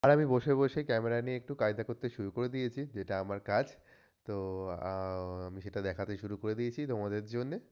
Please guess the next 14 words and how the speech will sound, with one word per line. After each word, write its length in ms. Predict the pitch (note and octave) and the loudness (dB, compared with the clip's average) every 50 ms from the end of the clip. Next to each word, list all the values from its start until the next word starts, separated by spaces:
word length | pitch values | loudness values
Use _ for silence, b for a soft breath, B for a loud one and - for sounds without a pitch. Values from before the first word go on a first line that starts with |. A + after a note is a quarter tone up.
| _ _ | _ _
তোমরা 200 | F2+ F2+ F2+ F2 | -8 -6 -6 -6
দেখো। 340 | F2+ F2+ F#2 F2+ A2+ D3+ C#4+ - _ _ _ _ _ _ _ _ - - _ - | -4 -4 -4 -2 -4 -4 -6 -8 _ _ _ _ _ _ _ _ -20 -16 _ 12
তো 160 | A3 A3+ A3+ | 12 12 12
বন্ধুরা, 400 | F3 F#3 F3+ F3 E3 G3 G3+ F#3+ | 12 10 6 8 8 8 6 6
তোমরা 240 | - F3 E3 F3 - - | 4 0 -2 -2 -2 0
এই 180 | - E3+ E3+ E3+ | 2 6 8 10
এত 160 | C3+ C3 E3+ | 10 8 6
সুন্দর 280 | E3+ - F3 E3 F3 F3 | 2 -2 -2 -2 -2 -2
জিনিসটা 400 | C#3+ C#3+ C#3+ D3 D3 - - D#3+ | -2 -2 -4 -4 -4 -2 -4 -4
কি, 240 | D#3+ - E3 F3+ F3+ | -2 -2 -2 -2 -2
তোমরা 260 | - C3 A#2 B2 A#2+ | 0 2 4 4 4
কি 100 | C#3+ D#3 | 4 2
বুঝতে 340 | C#3 C3 C3 - - D#3+ D#3 | 2 0 0 4 6 6 8
পারছো? 420 | F#3 G#3+ G#3+ - - C4 F#3 G#2+ | 8 6 6 4 2 0 0 0